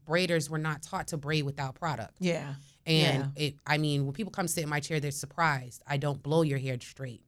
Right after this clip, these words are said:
Speaker 2: Yeah.
Speaker 1: You know, I, we go straight from the shampoo bowl straight to the chair, and I'm braiding. I don't use a lot of product. If it's not water-based or something that's lightweight, I'm not
Speaker 2: Yeah.
Speaker 1: gonna put it on your hair.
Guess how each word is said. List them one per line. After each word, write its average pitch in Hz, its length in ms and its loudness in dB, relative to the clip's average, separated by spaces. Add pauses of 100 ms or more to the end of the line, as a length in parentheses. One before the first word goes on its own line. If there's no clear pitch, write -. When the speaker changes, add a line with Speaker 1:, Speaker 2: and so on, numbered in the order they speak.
Speaker 2:
Yeah. 156 420 0
Speaker 1:
You 139 140 2
know, 139 80 6
I, 139 80 6
we 139 160 -2
go 151 120 4
straight 151 280 0
from 156 100 -8
the 147 60 -2
shampoo 147 340 -4
bowl 143 160 -6
straight 139 280 -4
to 127 100 -12
the 127 80 -10
chair, 139 360 0
and 131 120 -6
I'm 120 100 -4
braiding. 123 420 -6 (440)
I 135 100 0
don't 135 200 2
use 160 360 2
a 156 40 0
lot 139 140 4
of 139 100 -2
product. 147 240 0
If 143 100 -10
it's 143 140 -8
not 151 220 0
water-based 151 580 4
or - 20 -6
something 139 260 -6
that's 131 220 -8
lightweight, 139 400 0
I'm 131 100 0
not 131 120 -2
Speaker 2:
Yeah. 156 80 2
Speaker 1:
gonna 135 160 0
put 151 100 0
it 139 80 2
on 123 180 0
your 120 120 -10
hair. 127 320 -8